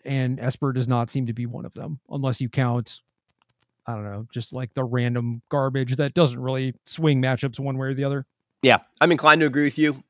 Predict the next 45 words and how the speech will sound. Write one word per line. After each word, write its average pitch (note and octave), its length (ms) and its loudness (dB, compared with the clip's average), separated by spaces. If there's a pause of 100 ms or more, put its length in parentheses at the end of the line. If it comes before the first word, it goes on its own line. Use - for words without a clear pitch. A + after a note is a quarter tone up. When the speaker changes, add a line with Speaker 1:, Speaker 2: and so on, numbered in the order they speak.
(140)
Speaker 2:
Rafine C#3 300 2
has C3+ 180 6
a C3 60 0
knack A#2+ 240 2
for C3 100 -2
winning A2 220 2
tournaments C3+ 420 6
still, C3 320 6
but, G2 220 2
like, F#2+ 280 2 (120)
I G2+ 160 4
would F#2 100 -2
agree. A#2+ 380 0 (440)
Th-, B2 180 -10
that B2 180 4
pattern B2+ 420 4
kind G#2 180 4
of F#2 100 0
exists F#2 480 -6
across F2+ 340 -2
a G2 40 -6
lot F#2 220 4
of F#2 40 -4
the F2 60 -6
different - 280 -8
archetypes, - 440 -8 (120)
right? E2+ 180 6 (400)
Speaker 1:
Agreed. G3 320 2 (140)
Yeah, G3 180 6
and E3 160 4
I F3+ 80 8
was E3+ 140 4
looking F#3 260 4
at, E3 380 2 (100)
uh, D3+ 300 2
the, C#3+ 160 -4 (360)
the D3+ 220 0
big D3 240 4
Japanese C#3+ 400 2
tournament B2+ 380 -2
that B2 100 -2
happened B2+ 260 0
this A#2+ 120 -4
weekend B2+ 500 -4
and A#2+ 300 -4